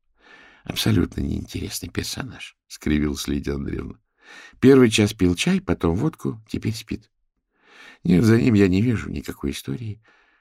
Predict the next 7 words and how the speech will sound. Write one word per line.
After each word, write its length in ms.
но 120
из 140
него 200
бы 120
получился 540
неплохой 400
мертвец, 580